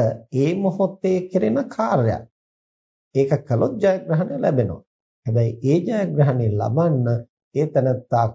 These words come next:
කොතෙක් කාලයක් ටිකෙන් ටික, ටිකෙන් ටික උස පැනලා, පැනලා පුරුදු වෙන්න ඕන. ඒතර එදා එකපාරටම ඇවිල්ලා දැන් අනිත් අයටත් අපිට කියන්න පුළුවන් මෙන්න මේ උස මට්ටමින් එහාට මේ ලීය හැපෙන්නේ නැතුව අනිත් පැත්තට පනින්න පුළුවන් නම් ඒ ඕන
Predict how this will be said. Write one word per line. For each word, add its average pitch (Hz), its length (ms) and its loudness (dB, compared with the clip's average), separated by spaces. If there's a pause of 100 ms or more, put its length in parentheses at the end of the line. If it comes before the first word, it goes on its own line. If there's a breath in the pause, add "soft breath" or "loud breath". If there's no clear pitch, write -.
(140)
කොතෙක් 165 440 2 (100)
කාලයක් 120 600 0 (200)
ටිකෙන් 151 420 -2
ටික, 147 240 -2
ටිකෙන් 135 400 0
ටික 127 220 0
උස 117 260 0
පැනලා, 131 440 0
පැනලා 127 340 -2
පුරුදු 208 400 0
වෙන්න 147 260 2
ඕන. 85 200 -4 (560)
ඒතර 131 240 2
එදා 117 380 0
එකපාරටම 151 800 0
ඇවිල්ලා 160 420 0 (420)
දැන් 127 160 0
අනිත් 135 320 0
අයටත් 135 340 2
අපිට 110 280 -2
කියන්න 120 280 2
පුළුවන් 127 380 0
මෙන්න 143 240 0
මේ 151 200 0
උස 147 180 -2
මට්ටමින් 139 680 0
එහාට 127 380 0
මේ 120 200 0
ලීය 120 360 0
හැපෙන්නේ 123 400 -2
නැතුව 123 300 0
අනිත් 117 240 0
පැත්තට 120 360 0
පනින්න 113 400 2
පුළුවන් 104 400 -2
නම් 185 200 0
ඒ 104 180 0
ඕන 147 280 0